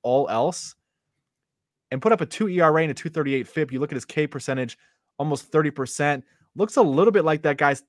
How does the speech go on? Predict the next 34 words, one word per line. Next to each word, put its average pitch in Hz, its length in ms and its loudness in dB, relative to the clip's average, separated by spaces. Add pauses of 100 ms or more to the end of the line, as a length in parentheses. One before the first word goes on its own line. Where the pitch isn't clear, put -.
(160)
Tarik 156 260 -6
Skubal 180 360 -2
that 123 80 -2
we 117 80 -6
mentioned 123 300 -8
a 113 40 -8
few 127 160 -8
minutes 131 280 -6
ago. 117 320 -2 (260)
Really 147 240 0
high 147 220 2
K 143 180 -2
percentage, 135 400 -6
really 131 160 0
low 127 160 2
walk 120 380 0
rate. 120 260 0 (640)
Uh, 113 300 2 (380)
important 185 420 2
thing 160 160 -2
is 143 260 -2 (340)
he 202 100 -4
went 196 200 6
over 165 180 4
there. 151 120 4
It 143 80 -2
wasn't 180 220 0
like 147 120 -2
he 139 80 -4
just 135 160 -6
had 127 140 -4
good 135 160 -2
luck 127 340 -2
against 117 400 -8